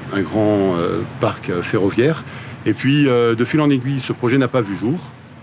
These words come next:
Et j'ai finalement réussi à, à réaliser ce, ce réseau de chemin de fer, euh, dans mon camping. Donc ça a été une solution alternative. Et voilà donc la, la raison de, de, de cette maquette,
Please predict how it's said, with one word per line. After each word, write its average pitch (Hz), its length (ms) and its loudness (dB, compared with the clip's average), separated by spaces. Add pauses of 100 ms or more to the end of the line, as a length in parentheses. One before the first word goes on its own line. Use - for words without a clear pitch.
(480)
Et 98 640 2
j'ai 123 180 0
finalement 175 360 2
réussi 131 420 0
à, 104 460 -2
à 110 80 -4
réaliser 113 400 2
ce, 98 340 0
ce - 140 -4
réseau 107 220 2
de 110 100 2
chemin 107 220 0
de 98 60 4
fer, 143 360 0 (360)
euh, 95 440 0 (180)
dans 131 100 4
mon 151 120 4
camping. 110 360 0 (240)
Donc 104 180 0
ça - 140 -2
a 90 40 0
été 107 440 2 (160)
une 135 120 6
solution 123 460 2
alternative. 113 540 0 (880)
Et 92 260 -2
voilà 101 200 2
donc 95 260 0
la, - 520 -4
la 98 80 0
raison 104 260 2
de, 104 100 2
de, 98 640 0
de 110 60 2
cette 120 240 0
maquette, 107 440 0